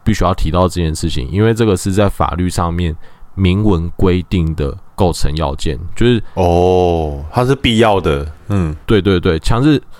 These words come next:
Speaker 1: 因为我们的法条规定就是这样嘛。如果你要用这个罪名去判，那你就必须，呃，核置这里面的每一个要件。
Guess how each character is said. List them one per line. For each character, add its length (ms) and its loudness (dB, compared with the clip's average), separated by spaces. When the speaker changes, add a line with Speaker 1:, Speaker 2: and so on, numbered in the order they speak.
Speaker 1:
因 80 2
为 200 2
我 100 2
们 320 2
的 140 0
法 160 0
条 160 0
规 160 2
定 160 0
就 100 2
是 120 -4
这 160 0
样 200 -2
嘛。 80 -16
如 140 2
果 80 2
你 100 2
要 160 0
用 200 2
这 140 0
个 180 -2
罪 240 0
名 180 -8
去 160 -4
判， 240 0
那 120 -2
你 140 0
就 180 -2
必 220 0
须， 280 -2
呃， 240 -2
核 340 0
置 320 -2
这 240 2
里 180 -2
面 300 0
的 220 -8
每 180 -6
一 120 -8
个 280 -4
要 180 -2
件。 200 -8